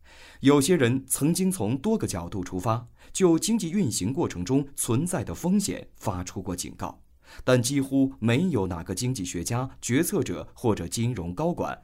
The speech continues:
按照连贯的方式把所有这些片段组合到一起进行分析。耶鲁大学经济学教授、未来的诺贝尔经济学奖得主罗伯特希勒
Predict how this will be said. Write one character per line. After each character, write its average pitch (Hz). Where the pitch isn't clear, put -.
按 175
照 139
连 107
贯 208
的 85
方 90
式 90
把 98
所 101
有 90
这 98
些 92
片 85
段 90
组 113
合 -
到 175
一 190
起 -
进 95
行 87
分 92
析。 104
耶 165
鲁 127
大 135
学 113
经 175
济 139
学 95
教 113
授、 107
未 185
来 110
的 160
诺 190
贝 117
尔 90
经 214
济 220
学 98
奖 85
得 101
主 90
罗 147
伯 190
特 -
希 160
勒 196